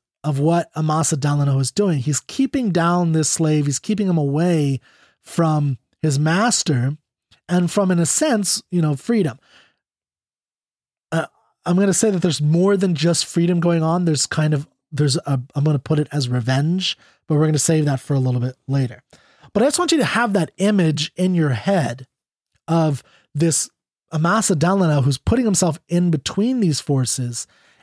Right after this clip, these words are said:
and what that means. And there's a very strong, uh, point of this in art happening quite often, especially in the pre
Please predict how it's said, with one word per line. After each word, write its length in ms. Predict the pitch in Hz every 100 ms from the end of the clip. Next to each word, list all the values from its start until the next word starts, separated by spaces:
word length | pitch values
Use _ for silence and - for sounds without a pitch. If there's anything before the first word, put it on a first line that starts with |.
| -
and 220 | 170 151
what 180 | 180 -
that 240 | 165 127
means. 460 | 151 180 143 123 - _ _ _ _ _ _ _
And 140 | 160 202
there's 200 | 233 226
a 40 |
very 680 | 143 151 175 226 247 220 170 - - _ _
strong, 720 | - - 160 160 165 160 165 _ _ _ -
uh, 260 | 139 131 - _ _ -
point 460 | - 208 196 170 -
of 260 | 147 123 127
this 280 | 160 - - _ _
in 240 | 196 190 180
art 300 | 170 170 -
happening 560 | - 165 147 160 147 147
quite 380 | - 185 180 -
often, 360 | 151 160 165 143
especially 760 | - - 240 - 208 170 156 - _ _ _ -
in 400 | 220 233 226 -
the 560 | 180 170 165 151 151 131 _ _ _ _ _ -
pre 680 | - 190 214 226 220 208